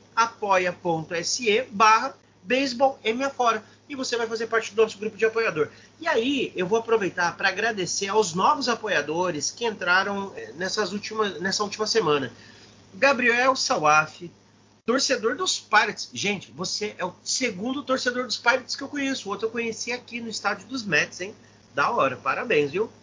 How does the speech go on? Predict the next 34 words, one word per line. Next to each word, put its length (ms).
Coragem, 560
amigo. 340
Felipe 480
Martins. 680
Ai, 360
meu 180
Deus, 240
mais 320
um 140
torcedor 560
do 120
Red 280
Sox. 1040
Não 180
acredito, 800
gente. 320
Vocês 140
se 120
proliferam, 960
parceiro. 520
Mas 540
ele 160
é 60
especial, 600
porque 200
ele 80
é 40
o 40
criador 460
do 100
Soxcast. 1000
Inclusive, 520
se 140
você 460